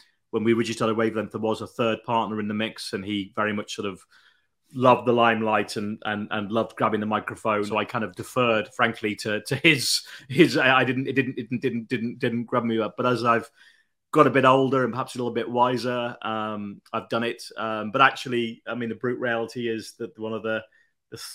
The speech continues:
the funny, uh, 'cause I used to shy away from it a little bit, and actually, for enough, when my dad passed, um,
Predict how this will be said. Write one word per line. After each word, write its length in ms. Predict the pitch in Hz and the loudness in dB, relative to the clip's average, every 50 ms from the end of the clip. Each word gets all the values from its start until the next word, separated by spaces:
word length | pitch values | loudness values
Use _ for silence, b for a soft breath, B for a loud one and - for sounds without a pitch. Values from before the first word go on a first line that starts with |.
| - _ | -16 _
the 100 | - 123 | -10 -10
funny, 300 | - - - 131 123 117 | -8 -6 -4 -4 -4 -4
uh, 320 | 107 - - - - 123 120 - | -6 -8 -12 -10 -8 -8 -8 -4
'cause 100 | 131 165 | 2 4
I 60 | 160 | 6
used 140 | 170 185 - | 6 6 2
to 40 | - | 0
shy 220 | - - 156 139 | 0 2 4 4
away 180 | 135 131 135 131 | 4 4 2 0
from 160 | 127 - 123 113 | 0 -2 -6 -6
it 20 | |
a 20 | |
little 160 | 120 117 113 95 | -4 -4 -4 -4
bit, 160 | 110 104 95 | -4 -6 -6
and 80 | 110 113 | -4 -6
actually, 300 | 117 120 - - - 117 | -6 -6 -8 -10 -10 -10
for 120 | 110 123 | -8 -8
enough, 220 | 117 113 110 - _ _ | -8 -8 -10 -10 _ _
when 220 | - 123 117 113 113 | -10 -8 -6 -6 -4
my 160 | 113 113 110 | -4 -6 -4
dad 280 | 107 123 123 123 - | 0 0 0 0 0
passed, 380 | - 110 95 90 - - - _ _ _ _ _ _ _ _ _ _ | -4 -8 -8 -8 -10 -14 -18 _ _ _ _ _ _ _ _ _ _
um, 560 | - 107 107 104 104 101 101 98 98 98 95 | -8 -6 -4 -4 -4 -4 -6 -8 -10 -12 -12